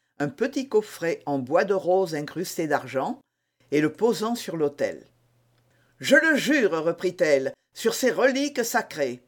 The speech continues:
J'aimais monsieur de Buckingham, mais monsieur de Buckingham n'était pas mon amant. » « Et quelles sont ces reliques sur lesquelles vous faites ce serment, madame ? » dit en souriant Mazarin.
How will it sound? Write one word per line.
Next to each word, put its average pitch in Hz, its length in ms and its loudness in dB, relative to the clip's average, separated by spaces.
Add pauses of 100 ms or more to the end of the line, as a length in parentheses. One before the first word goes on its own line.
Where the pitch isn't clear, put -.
(560)
J'aimais 240 480 4
monsieur 180 340 -2
de 156 100 0
Buckingham, 226 840 0 (340)
mais 151 140 -2
monsieur 208 400 0
de 147 100 -2
Buckingham 240 800 0
n'était 170 280 -4
pas - 240 -2
mon 208 180 -4
amant. » « 127 380 -6 (1400)
Et 165 160 -4
quelles 226 260 4
sont 262 300 0
ces 214 160 4
reliques 185 520 0
sur 170 200 -4
lesquelles 190 380 2
vous 175 120 -4
faites 180 300 2
ce 175 160 0
serment, 175 540 -2
madame ? » 135 600 -2 (520)
dit 160 180 -2
en 156 120 0
souriant 156 480 -4
Mazarin. 139 520 -4